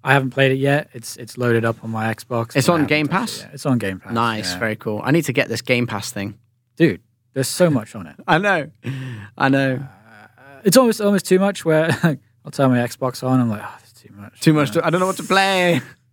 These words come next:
Speaker 1: It's overwhelming,
Speaker 2: It's a,
Speaker 1: but
Speaker 2: it's a, it's a nice thing to, to have, though,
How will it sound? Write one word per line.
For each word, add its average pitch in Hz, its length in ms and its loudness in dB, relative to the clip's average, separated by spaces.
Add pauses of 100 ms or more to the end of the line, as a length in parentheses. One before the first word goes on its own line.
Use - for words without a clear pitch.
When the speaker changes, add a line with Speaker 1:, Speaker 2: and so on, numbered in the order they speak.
(240)
Speaker 1:
It's 131 160 -4
overwhelming, 131 600 4
Speaker 2:
It's - 160 2
a, 143 60 4
Speaker 1:
but 135 180 0
Speaker 2:
it's 190 100 -4
a, 190 160 0
it's 180 140 -6
a 196 60 0
nice 202 240 2
thing 139 220 0
to, 127 360 0
to 135 160 -6
have, 120 300 0
though, 113 280 -6